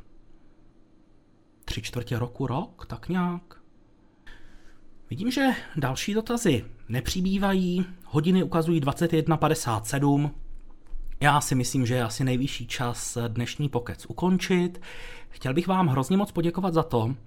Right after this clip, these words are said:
že jste si udělali čas, že jste tu s námi byli. Vidím, že je tady sto osmdesát čtyři souběžně připojených přehrávačů, což je krásné číslo. Moc vám za to děkuju, že jste byli s námi. No a rovnou si dovolím vás pozvat na další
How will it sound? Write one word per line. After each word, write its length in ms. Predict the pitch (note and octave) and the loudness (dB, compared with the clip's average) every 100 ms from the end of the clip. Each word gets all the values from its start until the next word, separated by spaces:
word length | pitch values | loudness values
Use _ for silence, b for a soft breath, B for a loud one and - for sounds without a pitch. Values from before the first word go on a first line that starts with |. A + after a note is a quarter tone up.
| - | -8
že 140 | C3 | -6
jste 140 | A#2+ - | -4 -4
si 120 | D#3 | -2
udělali 380 | D#3 D#3+ A2+ G2 | 0 0 0 -4
čas, 420 | - A2+ A#3+ - | -8 -6 -6 -8
že 120 | B2 | -12
jste 160 | - C3 | -8 -6
tu 100 | D3 | -4
s 100 | - | 0
námi 260 | D3 C#3+ | 0 2
byli. 360 | A2 G#2 A2+ G#3+ - - B B B B | 0 0 0 -2 -6 -20 B B B B
Vidím, 260 | G#2+ B2 D#3 | -4 0 2
že 100 | D#3 | 4
je 100 | D3 | 2
tady 260 | D3+ D3 C3+ | 2 2 2
sto 260 | - - | -2 -6
osmdesát 640 | - - F3+ E3+ F3+ F3 F3 | -6 2 2 2 0 0 -2
čtyři 300 | - D#3+ E3 | -4 0 0
souběžně 540 | - C#3+ E3 E3+ E3+ | 2 4 4 4 0
připojených 440 | - D3 D3 C#3 | -2 0 0 0
přehrávačů, 600 | - C3+ C3+ C3 C3+ - E3 | -2 -2 -2 0 -2 -4 -4
což 200 | - C3+ | -4 -6
je 60 | |
krásné 460 | A#2+ B2+ C3 C#3 A2+ | -2 0 0 -4 -6
číslo. 540 | - A2 - A2 F3 - | -8 -12 -6 -4 -4 -8
Moc 140 | - - | -16 -6
vám 160 | C3 | -2
za 80 | C3 | -2
to 120 | A#2 | -4
děkuju, 320 | A2+ A2 B2 C3 | -6 -6 -6 -6
že 100 | A2+ | -6
jste 160 | - | -6
byli 180 | B2+ C3+ | -4 -4
s 100 | - | -2
námi. 460 | C#3+ C#3+ D3+ F#3+ - B B B B - | -2 0 0 -2 -4 B B B B 2
No 320 | E3 G#3 A3+ | 2 2 0
a 120 | A3+ | 2
rovnou 320 | F3+ E3 G3+ | 2 2 -2
si 160 | - A3+ | -2 0
dovolím 400 | F3 D3 D#3+ F#3 | 2 2 2 2
vás 240 | F#3 F3+ | 2 -2
pozvat 400 | - D#3+ F3+ F#3+ | -2 0 0 2
na 100 | F#3+ | 2
další 720 | B2+ A#2+ A2 - G#2+ A#2 F#3+ | 4 2 2 -4 -4 -2 -4